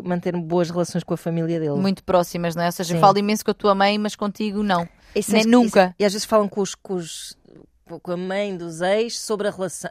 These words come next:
Speaker 1: Epá,
Speaker 2: Ai,
Speaker 1: não.
Speaker 2: não, não, não,
Speaker 1: Não,
Speaker 2: não.
Speaker 1: não façam
Speaker 2: Nesse,
Speaker 1: isso.
Speaker 2: nesses enleios.
Speaker 1: Isto é um pequeno à parte.
Speaker 2: Faz sentido,
Speaker 1: Eh,
Speaker 2: sim, senhor.
Speaker 1: epá, e depois, ou então se tu acabaste a relação e pensas, e pensas assim: não preciso desta pessoa para a minha vida.
Speaker 2: Uhum.
Speaker 1: Pronto, é tão simples quanto isto. Às vezes há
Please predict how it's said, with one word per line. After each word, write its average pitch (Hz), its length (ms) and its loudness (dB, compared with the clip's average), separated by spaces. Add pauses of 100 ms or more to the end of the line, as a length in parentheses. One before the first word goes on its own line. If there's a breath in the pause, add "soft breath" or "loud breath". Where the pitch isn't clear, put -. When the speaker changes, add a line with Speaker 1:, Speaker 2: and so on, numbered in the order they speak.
Speaker 1:
Epá, - 280 -6 (100)
Speaker 2:
Ai, 214 320 10
Speaker 1:
não. 208 80 0
Speaker 2:
não, 208 260 4
não, 185 260 0
não, 165 200 -2
Speaker 1:
Não, 165 80 -2
Speaker 2:
não. 165 80 -2
Speaker 1:
não 185 80 -2
façam 180 260 2
Speaker 2:
Nesse, 151 160 -8
Speaker 1:
isso. 196 100 -4
Speaker 2:
nesses 185 320 -6
enleios. 190 600 0
Speaker 1:
Isto 185 180 -4
é 185 40 4
um 180 60 0
pequeno 165 680 0
à 156 160 2
parte. - 560 -6
Speaker 2:
Faz 180 220 4
sentido, 175 420 4 (180)
Speaker 1:
Eh, 165 40 0
Speaker 2:
sim, - 160 -6
senhor. 160 220 -6
Speaker 1:
epá, - 260 -2
e 202 100 0
depois, 233 240 2
ou 214 140 6
então 254 280 0
se - 180 -10
tu 240 200 0
acabaste 185 400 0
a - 20 -4
relação 208 220 -6
e 262 40 -8
pensas, 240 420 -6
e - 100 -8
pensas 196 320 -4
assim: 143 380 -6 (1160 soft breath)
não 427 120 -4
preciso 349 320 -6
desta 320 200 -6
pessoa 294 180 -6
para 285 200 -2
a - 20 -10
minha 311 140 -8
vida. 294 280 -8
Speaker 2:
Uhum. 175 80 -2
Speaker 1:
Pronto, 190 300 -4
é 175 60 -4
tão 170 140 -6
simples - 280 -8
quanto 180 300 -6
isto. - 320 -10
Às 180 140 4
vezes 208 200 -2
há 196 320 8